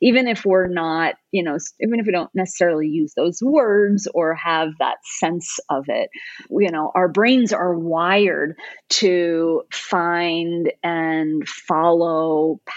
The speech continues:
patterns. And when we, and ultimately, you know, when we develop patterns that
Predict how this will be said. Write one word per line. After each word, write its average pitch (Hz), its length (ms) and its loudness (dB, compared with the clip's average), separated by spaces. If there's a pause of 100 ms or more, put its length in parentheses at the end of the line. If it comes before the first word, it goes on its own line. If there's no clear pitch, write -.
(120)
patterns. 160 960 -2 (100)
And 160 460 -2 (360)
when 175 840 0
we, 170 480 2
and 196 140 0 (100)
ultimately, 185 800 2
you 165 480 -2
know, 147 120 0 (200)
when 196 180 2
we 185 120 0
develop 185 500 2
patterns 160 720 -4
that 147 160 -2